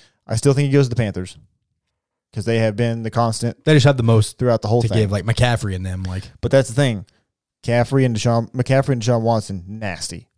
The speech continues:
Speaker 2: Filthy.
Speaker 1: If you have to give one to get the other, you still do it, but it hurts. But this was floated out there by a Steelers reporter. Said, "Would you have traded two first, two seconds, a fifth, Mason Rudolph, Cam Hayward, Freiermuth for Russell Wilson in fourth?"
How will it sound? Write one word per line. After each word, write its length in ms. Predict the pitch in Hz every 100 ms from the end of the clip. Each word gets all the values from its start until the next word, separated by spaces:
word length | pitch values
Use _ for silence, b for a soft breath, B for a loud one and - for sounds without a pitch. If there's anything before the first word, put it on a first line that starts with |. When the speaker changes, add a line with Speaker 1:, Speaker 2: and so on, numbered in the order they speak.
| _ -
Speaker 2:
Filthy. 360 | 190 113 90 -
Speaker 1:
If 140 | 117
you 60 | 123
have 100 | 113
to 80 | 110
give 240 | 143 135
one 240 | 135 139
to 60 | 123
get 160 | 131 123
the 100 | 135
other, 220 | 135 117
you 120 | 110
still 180 | - 170
do 200 | 143 139
it, 140 | 101 - _ _ _ _ _ _ _ _
but 120 | 120
it 40 | 110
hurts. 360 | 101 - - - _ _ _ _ _ _
But 120 | - 131
this 160 | 160
was 120 | 151
floated 240 | - 127 110
out 80 | 107
there 80 | 104
by 140 | 101
a 40 | 98
Steelers 240 | 143 147
reporter. 340 | 117 110 98 90 _ _ _
Said, 240 | - 117 107
"Would 160 | 123
you 100 | 139
have 140 | 135 120
traded 380 | 135 127 117 110
two 160 | 139
first, 320 | 135 127 117
two 120 | - 127
seconds, 360 | - 117 110
a 60 | -
fifth, 280 | 123 117 -
Mason 320 | 117 131 131
Rudolph, 380 | 127 123 117 -
Cam 240 | 123 120
Hayward, 300 | 110 113 107
Freiermuth 440 | - 123 110 107 104
for 100 | 98
Russell 260 | 110 107
Wilson 240 | 110 104 95
in 60 |
fourth?" 320 | 90 107 98